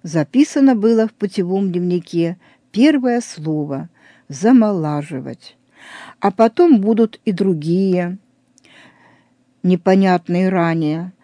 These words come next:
но ставшие настоящим сокровищем разговорного русского языка, которое собирал всю жизнь Владимир Иванович Даль до самого своего последнего дня.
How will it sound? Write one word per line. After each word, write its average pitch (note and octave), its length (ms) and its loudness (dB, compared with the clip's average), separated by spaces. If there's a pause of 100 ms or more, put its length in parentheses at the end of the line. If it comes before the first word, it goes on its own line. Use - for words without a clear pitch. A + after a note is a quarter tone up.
(160)
но E3+ 140 -2
ставшие C#4+ 840 0
настоящим C4 720 -2
сокровищем D#3+ 960 -4 (400)
разговорного E3+ 840 0
русского D#3+ 440 -6
языка, D3+ 600 -2 (1160)
которое C4+ 480 4
собирал B3+ 500 2
всю F3+ 220 -2
жизнь C4 320 2
Владимир F#3 440 4
Иванович G3 500 -2
Даль D#3 440 -2 (400)
до D#3+ 220 -4
самого C4+ 640 -2 (100)
своего D#3 420 -4
последнего F#3+ 840 -4
дня. C#3+ 500 -6